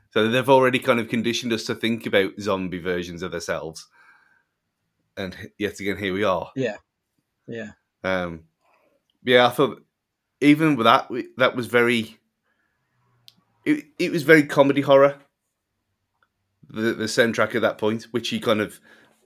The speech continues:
Speaker 1: I don't know, I think, don't think I expected it, but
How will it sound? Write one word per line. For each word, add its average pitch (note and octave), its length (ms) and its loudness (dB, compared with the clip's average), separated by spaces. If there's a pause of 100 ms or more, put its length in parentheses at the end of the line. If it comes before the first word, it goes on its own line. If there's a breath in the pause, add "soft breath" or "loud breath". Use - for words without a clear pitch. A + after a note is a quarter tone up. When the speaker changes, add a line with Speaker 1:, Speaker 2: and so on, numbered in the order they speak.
(1500)
Speaker 1:
I - 80 6
don't G3 140 6
know, F#3+ 80 6
I F#3 60 4
think, - 280 -2
don't F3 140 2
think E3+ 120 0
I D3 80 4
expected - 640 -2
it, F#3 180 -2 (500)
but A#2+ 360 -2